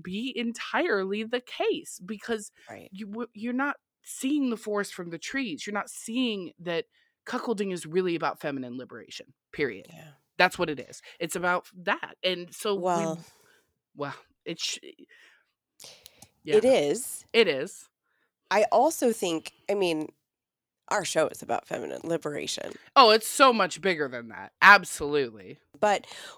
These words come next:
Speaker 2: what I will also say is I agree with you about cuckolding, and I think another piece of it is that it's about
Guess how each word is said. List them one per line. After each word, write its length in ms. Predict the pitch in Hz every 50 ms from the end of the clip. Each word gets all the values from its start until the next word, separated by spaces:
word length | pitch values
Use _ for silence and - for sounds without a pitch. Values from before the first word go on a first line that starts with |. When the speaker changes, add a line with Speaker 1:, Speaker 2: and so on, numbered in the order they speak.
| -
Speaker 2:
what 120 | - 196 185
I 80 | 180
will 220 | 170 156 156 - - -
also 400 | 196 202 214 220 - - 175 160
say 460 | 160 - - 156 143 147 143 143 - -
is 220 | - 156 151 147 - -
I 40 | -
agree 340 | 147 147 143 - 160 165 175
with 200 | 170 175 180 -
you 120 | 165 151
about 240 | 143 - 143 - -
cuckolding, 580 | - - 180 175 - - 165 151 147 147 147 - -
and 100 | 139 147
I 80 | 143
think 260 | 143 139 - 165 156 151
another 320 | 160 165 147 139 135 127
piece 440 | - - - - - 151 147 - -
of 120 | 185 190
it 240 | 226 262 285 320 - _ _ _ _ _ _ - - - - _ _ _ _ -
is 340 | - 175 170 165 160 160 - -
that 760 | - - 160 151 151 151 151 147 - - - - - - - _ _ _ _ _ _ _ _ _ _ _ _ _ _ _ _ _ _ -
it's 180 | 190 - -
about 920 | - 170 151 - _ - 165 170 175 165 156 147 - - - - - -